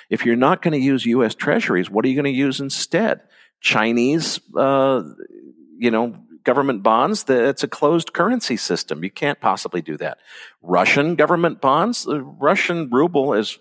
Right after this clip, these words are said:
crashed in the last couple of years. Russia defaulted on its sovereign debt in ninety-eight. There's lots of reasons not to do that. What are you gonna do? Use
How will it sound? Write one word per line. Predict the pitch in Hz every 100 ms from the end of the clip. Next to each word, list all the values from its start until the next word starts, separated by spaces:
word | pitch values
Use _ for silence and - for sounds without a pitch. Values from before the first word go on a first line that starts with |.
| _ _
crashed | - 98 120 - 113
in |
the | 104
last | 90 101 -
couple | 110 - 98
of | 87
years. | 90 101 127
Russia | 90 95 101
defaulted | 90 87 - 101 - -
on | 87
its | 76 -
sovereign | 90 82 82
debt | 78 85 - _ - - -
in | 95
ninety-eight. | 90 87 82 87 98 95 _
There's | 98 87
lots | 92 90 120 -
of | 104
reasons | 95 87 85 76
not | 90 -
to | -
do | 80 78
that. | 85 101 - - - _
What | 107
are | 131
you |
gonna | 135 127
do? | 170
Use | 82 87 92